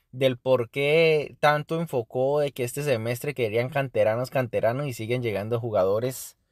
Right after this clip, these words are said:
pues, treintones. Sobre todo con el tema de Ibarbo, que se conoció, pues, su lesión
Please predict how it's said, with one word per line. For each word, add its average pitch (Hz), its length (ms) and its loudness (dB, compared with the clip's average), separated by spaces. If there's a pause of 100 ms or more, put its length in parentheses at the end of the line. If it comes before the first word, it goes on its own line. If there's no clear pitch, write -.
(680)
pues, 110 340 -2
treintones. 104 920 -4 (260)
Sobre 117 320 2
todo 123 240 4
con 139 160 -2
el 107 140 -4
tema 120 460 0
de 113 180 -2
Ibarbo, 123 500 4 (420)
que 110 100 -12
se - 120 -12
conoció, 107 420 -4
pues, 131 300 2
su 139 140 -6
lesión 131 500 -2